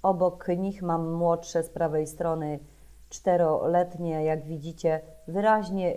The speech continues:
widać, że minimum czterdzieści, pięćdziesiąt centymetrów trzeba między nimi zostawić taką właśnie odległość,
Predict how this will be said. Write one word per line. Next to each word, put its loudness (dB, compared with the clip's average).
widać, 0
że 0
minimum -4
czterdzieści, -4
pięćdziesiąt -8
centymetrów -4
trzeba 2
między -2
nimi -4
zostawić -2
taką -2
właśnie -6
odległość, -2